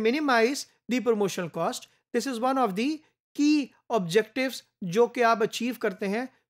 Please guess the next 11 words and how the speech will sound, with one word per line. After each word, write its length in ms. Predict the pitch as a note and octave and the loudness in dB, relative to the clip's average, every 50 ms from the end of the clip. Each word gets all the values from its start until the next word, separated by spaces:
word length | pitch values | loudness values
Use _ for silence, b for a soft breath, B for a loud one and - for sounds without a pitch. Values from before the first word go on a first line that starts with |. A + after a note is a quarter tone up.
| _ - | _ -6
through 240 | A#3+ A#3+ A#3 G3+ A3 | -4 -2 -2 -2 -2
this 180 | - - G3 | 0 -2 -2
public 220 | E3+ E3+ F3+ D#3+ F3+ | -2 -2 -4 -6 -6
relationship। 460 | D#3+ D#3 C#3 - - D#3 C3 - - - _ _ _ _ _ _ _ _ _ | -8 -8 -8 -10 -10 -14 -16 -18 -20 -20 _ _ _ _ _ _ _ _ _
इस 240 | C4 C#4 B3+ - A#3+ | -2 -2 -2 0 0
मेथड 380 | A#3 A#3 A#3 A#3 C#4 C#4+ A#3 | 0 0 2 2 -2 -2 -2
के 200 | A#3 - C#4+ D4 E4 D#4+ - _ _ _ _ - | -2 -2 -2 -2 -2 -6 -10 _ _ _ _ -2
कुछ 180 | B3+ A#3+ - | 0 2 2
एडवांटेजेस 640 | B3 G3 F#3+ G#3+ G#3+ A3 G#3 B3+ B3 G#3+ C4+ C4 A3+ | 2 4 4 2 2 2 0 -4 -4 -2 -4 -4 -2
भी 160 | A#3 C4+ B3+ | -2 -2 -2
हैं, 240 | B3+ C4+ C#4+ E4 | 0 -2 -2 -4